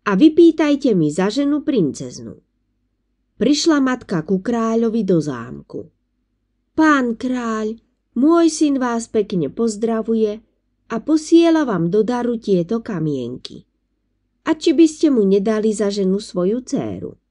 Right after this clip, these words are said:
Kráľ sa namrzel, že akási sedliačka pýta pre syna jeho dcéru, ale kamenčeky sa mu páčili. "Dobre," hovorí, "keď je tvoj syn taký pán,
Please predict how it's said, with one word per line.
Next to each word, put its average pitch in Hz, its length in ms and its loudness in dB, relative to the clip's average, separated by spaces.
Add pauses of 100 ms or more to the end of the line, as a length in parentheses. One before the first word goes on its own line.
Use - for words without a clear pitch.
(840)
Kráľ 214 360 2
sa 208 240 -2
namrzel, 185 800 -2
že 175 240 -4
akási 320 560 -2
sedliačka 202 880 0 (160)
pýta 180 400 0
pre 165 240 0
syna 214 360 -2
jeho 202 360 0
dcéru, 151 640 -4 (680)
ale 170 280 2
kamenčeky 165 640 -4
sa 262 160 -6
mu 277 160 0
páčili. 139 720 -10 (800)
"Dobre," 185 560 0 (320)
hovorí, 156 560 -2 (640)
"keď 262 240 4
je 202 240 8
tvoj 190 240 4
syn 175 320 2
taký 156 480 -4
pán, 160 560 -4